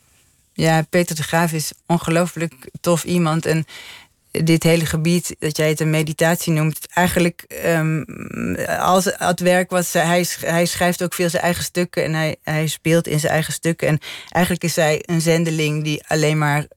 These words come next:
eh, iets over dat boeddhisme wil vertellen. En dat verpakt hij altijd in anekdotes. Hij denkt dat het,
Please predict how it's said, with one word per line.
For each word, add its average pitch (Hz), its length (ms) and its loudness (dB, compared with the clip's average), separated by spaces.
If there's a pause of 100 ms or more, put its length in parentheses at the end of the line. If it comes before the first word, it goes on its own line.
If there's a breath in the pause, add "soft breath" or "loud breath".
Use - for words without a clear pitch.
(120)
eh, 165 100 0 (800 loud breath)
iets 190 340 0
over 165 420 2
dat 156 360 -2 (120)
boeddhisme 156 680 0
wil 139 380 -2
vertellen. 127 480 -2
En 117 100 -2
dat 147 180 0
verpakt - 400 0
hij 160 140 0
altijd 147 400 0
in 151 460 -2
anekdotes. 160 800 2
Hij 147 200 0
denkt 156 580 -2
dat 160 200 0
het, 156 120 -6